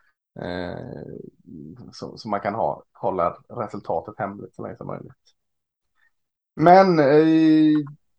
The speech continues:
Athens tjugoett trettio går på C B S. Eh, första rankade Tennessee kommer på besök till tredje rankade Georgia. Eh, sjukt kul att den här matchen är så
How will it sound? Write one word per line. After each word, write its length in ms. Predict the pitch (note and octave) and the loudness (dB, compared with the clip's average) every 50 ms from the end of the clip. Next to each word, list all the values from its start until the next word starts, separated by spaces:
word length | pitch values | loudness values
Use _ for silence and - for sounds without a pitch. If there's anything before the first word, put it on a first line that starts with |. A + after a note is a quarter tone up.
| _ _ - | _ _ 2
Athens 600 | F#3 E3+ - - _ - F3 F3 E3 D#3+ D3+ - | 2 2 2 0 _ -2 0 0 0 0 -2 -6
tjugoett 340 | - - F3 E3 D#3 D#3+ - | -4 0 2 2 2 0 0
trettio 420 | - D#3 C3+ A#2+ - _ - B2+ | 2 2 2 2 0 _ -4 -2
går 180 | B2 D3 D3 C#3 | 2 2 2 2
på 80 | C3+ B2+ | 0 -6
C 220 | - - C#3+ C#3 C3+ | -4 -2 -2 -2 0
B 80 | C#3 C#3 | 2 4
S. 420 | C3 A#2+ G#2+ - - - - - | 4 4 2 0 -6 -14 -8 -4
Eh, 560 | B2 B2 A#2+ A#2 A#2+ A#2+ A#2 A#2 A#2 A2+ A2+ A2 - | 0 2 2 2 2 2 0 0 -2 -2 -4 -4 -2
första 440 | - D3+ D3+ - - - - C#3 C3+ | -2 -2 -2 -2 -10 -2 0 4 4
rankade 320 | C3+ C3 B2+ C3+ C3 C3 | 4 4 2 0 -2 -2
Tennessee 720 | B2 - C#3 C3+ C3+ B2+ - - - C3+ C3 B2+ B2+ B2+ B2 | 0 0 -2 0 -2 -4 -6 -8 -8 -6 -4 -4 -6 -6 -6
kommer 240 | - - C3 B2 A#2+ | -4 -4 -2 -2 -4
på 120 | A2+ A#2 A2+ | -6 -8 -10
besök 540 | A2+ A2 - C#3+ D3 D3 D3 C#3+ - _ | -12 -10 -4 0 2 2 2 0 -4 _
till 160 | - A#2 A2+ - | -12 -12 -12 -8
tredje 420 | - D3+ D3 C#3 B2 A#2 A#2 A2+ | -4 -2 0 0 0 0 0 0
rankade 340 | A#2 A2+ A2+ A2+ - A#2 A2+ A2 | 0 0 -2 -2 -4 -6 -6 -4
Georgia. 520 | A#2+ B2 A#2+ A2 F#2+ F#2 F2+ G2 G#2+ A2 A2 - _ _ _ _ _ _ _ _ - - | -4 -4 -4 -2 -2 -2 -2 -2 -2 -2 -4 -4 _ _ _ _ _ _ _ _ -12 -4
Eh, 920 | - A2+ A2+ A2 A2 A2 A2 G#2+ G#2+ G#2+ G#2 G#2 G#2 G2+ F#2+ F#2 E2 D2+ - - - _ _ _ - | -2 0 0 0 0 -2 -2 -2 0 -2 -2 -2 -2 -4 -4 -4 -4 -6 -8 -12 -16 _ _ _ -20
sjukt 720 | - - - - - - - B3 F#3 C3 A#2+ B2 - - - | -14 -10 -8 -8 -6 -4 -4 -4 -4 -4 -10 -12 -12 -20 -12
kul 360 | - - C3+ A2 G#2 G2+ G#2 | -6 -6 -6 -4 -2 0 -2
att 140 | G#2+ - - | -2 0 0
den 120 | B2 A#2+ | 0 0
här 140 | A#2+ A2+ A2 | 2 0 2
matchen 360 | G#2 G2+ - - - A2+ G#2+ | 0 -2 -2 -2 -6 -6 -4
är 120 | G#2+ G2+ | -4 -6
så 320 | - - - G#2 G2+ G2 | -6 -6 -6 -4 -4 -4